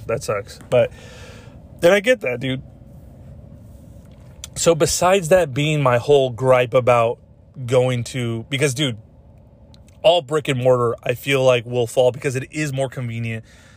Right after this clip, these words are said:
to look on Apple's website to find out what they have latest or what they could have as the oldest,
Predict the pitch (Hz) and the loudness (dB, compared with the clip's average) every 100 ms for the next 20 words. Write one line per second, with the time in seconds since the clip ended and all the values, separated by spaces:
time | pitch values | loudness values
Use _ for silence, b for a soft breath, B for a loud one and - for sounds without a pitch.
0 | b - 135 139 156 - 135 135 123 123 | b -4 -2 0 -2 0 2 2 0 -2
1 | 123 135 123 127 117 - 120 113 - 123 | -2 -2 0 0 2 2 2 2 -4 -10
2 | - 131 135 135 135 - 147 123 120 151 | -2 -2 2 0 0 -6 -6 -2 -2 0
3 | 127 123 123 117 120 120 120 117 - 120 | 0 2 0 0 0 0 -2 -4 -4 -4
4 | 120 110 - 131 123 120 120 110 127 131 | -6 -8 -4 0 2 2 0 -4 -6 -4
5 | 131 120 120 - | -4 -2 -4 -4